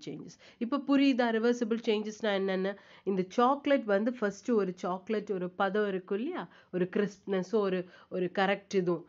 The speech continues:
அது மெல்ட் ஆகி உருகி ஒரு சாக்லேட்டி செமி லிக்விடி கண்டிஷனுக்கு மாறும். So அதை வந்து நம்ம திருப்பி ஃப்ரீஸ் பண்ணும்போது மறுபடியும்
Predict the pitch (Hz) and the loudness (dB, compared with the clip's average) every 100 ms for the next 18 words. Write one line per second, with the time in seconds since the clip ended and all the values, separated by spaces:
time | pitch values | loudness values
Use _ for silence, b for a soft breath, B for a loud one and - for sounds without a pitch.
0 | b b 202 190 185 208 254 247 226 233 | b b -2 0 2 4 4 2 0 0
1 | 196 202 240 233 294 226 190 190 190 190 | 2 4 2 4 4 4 0 0 0 0
2 | 220 202 208 196 196 208 214 185 180 214 | 0 0 -2 -2 0 2 2 0 0 0
3 | 196 214 302 B B B 202 190 196 - | 2 2 0 B B B 2 2 0 0
4 | 196 185 247 247 151 151 147 - b b | 0 0 2 0 0 -6 -10 -16 b b
5 | b 269 233 226 302 294 269 262 233 233 | b 8 8 8 8 8 6 6 6 4
6 | 247 254 285 285 - 359 - - _ - | 4 6 6 6 8 8 8 -2 _ -2
7 | 233 254 240 196 185 190 190 175 175 220 | 2 4 2 0 -2 -2 -4 -2 -2 0
8 | 415 427 165 165 185 196 202 359 | -2 -4 -4 -4 -2 0 6 6